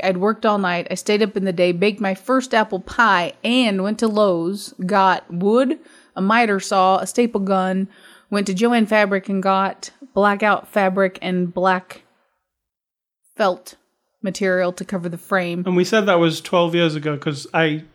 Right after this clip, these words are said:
Speaker 1: Mm.
Speaker 2: I didn't know how long we'd had this projector, and when I was looking for the box for it,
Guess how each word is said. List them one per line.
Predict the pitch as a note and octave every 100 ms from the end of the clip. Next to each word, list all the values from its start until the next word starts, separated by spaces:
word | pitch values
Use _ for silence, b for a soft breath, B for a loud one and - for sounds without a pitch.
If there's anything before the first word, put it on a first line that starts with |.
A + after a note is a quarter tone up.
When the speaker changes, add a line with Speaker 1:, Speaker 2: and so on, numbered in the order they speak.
| -
Speaker 1:
Mm. | A3+ A3 F3
Speaker 2:
I | F#3 G3
didn't | E3+ F#3+ F3+ E3+ - _
know | F#3 F3 F3+
how | F3
long | E3+ E3+
we'd | D#3+ D#3
had | D#3+ D#3+
this | F3
projector, | - E3+ F3+ F#3+ -
and | G3+ F3+ D#3 D#3
when | D#3+
I | D#3+
was | D#3 D3+ - b b b b
looking | E3 D3+ E3+
for | D3
the | C#3
box | C3+ E3+ -
for | - G3+
it, | G3+